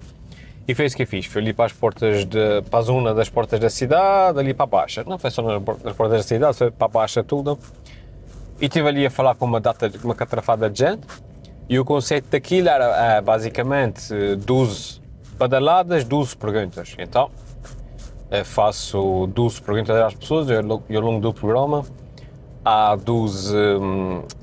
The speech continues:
eh, as, ca-, cada pessoa dá uma resposta a cada uma das perguntas. Bom, depois com a edição fica engraçado, uma coisa dinâmica e tal. Ahm, e portanto fiz isso. Agora o produto final,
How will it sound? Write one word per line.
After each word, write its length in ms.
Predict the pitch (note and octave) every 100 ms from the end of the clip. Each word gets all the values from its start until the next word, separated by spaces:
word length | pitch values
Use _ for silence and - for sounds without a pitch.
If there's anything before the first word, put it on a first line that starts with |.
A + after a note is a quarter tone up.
| G#2
eh, 1200 | G#2 G2 F#2+ F#2 F2+ F2+ F2 F2+ F2 D#2+ D#2+ G#2
as, 120 | G2+
ca-, 380 | - - A#2 A#2+
cada 240 | - B2 B2
pessoa 500 | - - - D3+ D3+
dá 160 | C3
uma 160 | B2 A#2+
resposta 460 | - - D3 C#3+ C3
a 40 |
cada 220 | A#2 A2
uma 80 | A2
das 160 | G#2+ G#2
perguntas. 300 | - C#3 -
Bom, 180 | B2+ G#2
depois 200 | D3 G#3
com 80 |
a 60 | G#3
edição 320 | F3+ D#3+ G3
fica 200 | F3 D#3
engraçado, 380 | C#3 B2+ - E3
uma 100 | C#3
coisa 200 | C3 A#2+
dinâmica 520 | A2 G#2+ B2 B2 G2+
e 40 | G2
tal. 240 | C3 A#2+ - - - - - - - - - - - - -
Ahm, 600 | - C3 C3+ C3 C3 C3 - - - - - - - - - - -
e 120 | C3+ C3+
portanto 380 | - B2+ A#2
fiz 240 | - A#2+ G2+
isso. 420 | F#2 E2 - -
Agora 240 | G2 A2
o 40 | G#2
produto 360 | F#2 G#2+ A#2+
final, 540 | G2+ - A#2+ C3 C3+